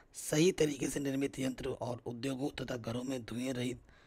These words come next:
धुआं रहित ईंधनों का प्रयोग करके थोड़ा कम कर सकते हैं। पौधे नाइट्रोजन को किस रूप से ग्रहण करते हैं, पौधे नाइट्रोजन को सरल यौगिकों जैसे नाइट्रेट्स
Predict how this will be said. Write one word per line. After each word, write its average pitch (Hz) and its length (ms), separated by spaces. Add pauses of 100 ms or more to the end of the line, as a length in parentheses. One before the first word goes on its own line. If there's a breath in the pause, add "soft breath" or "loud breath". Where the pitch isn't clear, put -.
(200 loud breath)
धुआं 135 540
रहित 117 440 (120)
ईंधनों 127 320
का 135 80
प्रयोग 110 320
करके - 340 (500)
थोड़ा 127 120
कम 127 200
कर 113 160
सकते - 320
हैं। 131 120 (960 loud breath)
पौधे 147 320
नाइट्रोजन 165 460
को 175 80
किस 165 260 (180)
रूप 156 180
से - 180
ग्रहण 139 180
करते 117 340
हैं, 120 100 (420 soft breath)
पौधे 139 280
नाइट्रोजन 131 600
को 143 120
सरल 147 360
यौगिकों 120 440
जैसे 120 300
नाइट्रेट्स 120 680